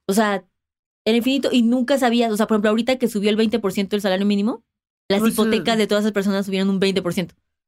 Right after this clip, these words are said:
Speaker 2: Mm.
Speaker 1: Y, ¿sabes? Y entonces se vuelve una bola de nieve que nunca termina. O sea, el cálculo para saber cuánto fue esa hipoteca es
Speaker 2: Imposible.
Speaker 1: imposible. El Infonavit, eh, este mes, en enero, sacó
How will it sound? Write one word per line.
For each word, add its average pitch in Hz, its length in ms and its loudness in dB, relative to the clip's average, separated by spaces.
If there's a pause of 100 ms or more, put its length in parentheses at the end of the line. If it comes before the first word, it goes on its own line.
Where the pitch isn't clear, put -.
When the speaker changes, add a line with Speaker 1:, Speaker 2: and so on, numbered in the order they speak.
(220)
Speaker 2:
Mm. 202 800 -8 (100)
Speaker 1:
Y, 190 300 0
¿sabes? 196 220 0
Y 196 100 2
entonces 214 360 0
se - 120 -4
vuelve 220 280 0
una 285 200 2
bola 226 180 2
de 233 60 2
nieve 226 260 0
que 208 120 -2
nunca 214 300 0
termina. 180 300 -2
O 185 60 -2
sea, 190 160 0
el 190 100 -4
cálculo 233 380 0
para 196 120 0
saber 190 220 0
cuánto 208 360 0
fue 190 180 -2
esa 190 100 -2
hipoteca 185 600 -4 (400)
es 233 80 2
Speaker 2:
Imposible. 196 440 0
Speaker 1:
imposible. 165 420 -6 (600)
El 190 120 0
Infonavit, 190 560 -2 (1120)
eh, 180 500 0
este 190 680 0
mes, 202 400 -2 (1000)
en 175 140 -2
enero, 214 480 0
sacó 202 640 -2